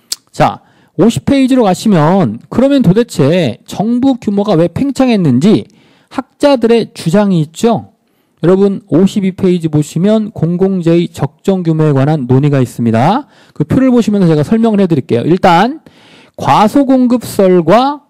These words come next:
과다공급설이 있죠. 물론 과소공급, 과다공급 다 정부 실패의 원인이 됩니다.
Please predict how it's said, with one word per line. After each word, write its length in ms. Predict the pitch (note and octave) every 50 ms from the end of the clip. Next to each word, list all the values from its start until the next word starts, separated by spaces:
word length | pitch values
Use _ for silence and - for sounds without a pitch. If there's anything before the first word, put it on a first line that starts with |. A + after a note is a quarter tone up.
| _
과다공급설이 840 | - - - - G#3 G#3+ B3+ A#3+ A3 G#3+ G#3 - - F#3+ F3 D3+ C#3
있죠. 340 | A#2 - - - A2+ F#2+ - _ _ _ _ _ _ _ _ _ _ _ _ _ _ _ _ _ _ _ _ _ _ _ _ _
물론 500 | F#3+ A#3+ B3+ A#3+ A3+ A#3+ B3+ G#3 C3 B2 -
과소공급, 960 | - - - F#3 G#3+ A3+ B3 C#4+ C#4 B3+ C#4 C4 B3+ B3+ A#3+ C4 A3 - -
과다공급 680 | - - F3 G#3 A#3+ B3 A#3+ A#3 A#3 A3 A3+ G#3 _ _
다 380 | - E3 D#3+ F3 A3 C4 D#4 -
정부 340 | - - F3+ G3+ A#3 A#3+ C4+
실패의 380 | A3 - A#3 G#3+ - A#3+ A#3+ A3
원인이 340 | D#3+ D3 E3 F#3+ G#3 G#3+ F3+
됩니다. 640 | D#3+ D#3 E3+ F#3 F3+ E3 D3+ D#3 G3 B3 E4 -